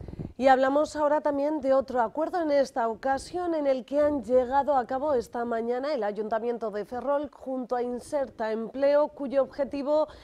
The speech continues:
es fomentar la empleabilidad entre las personas con discapacidad.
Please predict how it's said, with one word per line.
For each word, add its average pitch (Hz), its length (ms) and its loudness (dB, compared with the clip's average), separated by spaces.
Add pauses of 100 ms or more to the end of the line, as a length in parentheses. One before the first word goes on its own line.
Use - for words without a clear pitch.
(120)
es 311 240 2
fomentar 277 560 0
la 277 160 4
empleabilidad 269 920 -2
entre 247 260 -6
las 220 300 -2
personas 262 580 -6
con 285 240 -6
discapacidad. 254 800 -10